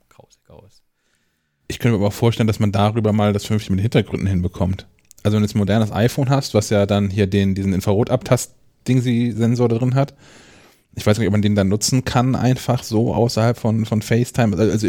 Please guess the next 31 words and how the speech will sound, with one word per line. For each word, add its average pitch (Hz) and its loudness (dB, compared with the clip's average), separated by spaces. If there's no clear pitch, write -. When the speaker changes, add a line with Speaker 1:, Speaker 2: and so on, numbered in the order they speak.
Speaker 2:
für, 117 -2
für 113 -2
ein 107 0
Video, 113 2
also 104 0
die 101 -4
ganze 113 0
Zeit - -4
nutzen 92 -4
kann. 113 0
Für - -12
Fotos 117 0
ja 107 0
sowieso, 127 2
aber 104 2
ob 95 -2
man 98 2
das, - -4
äh, - -4
wie - -10
gesagt, 104 0
für, 90 -4
für 87 -8
Video, 110 0
Live-Videos 110 0
hinbekommt, 110 -2
weiß 92 2
ich - -6
ehrlicherweise 110 0
nicht. 131 -2
Ähm, 98 2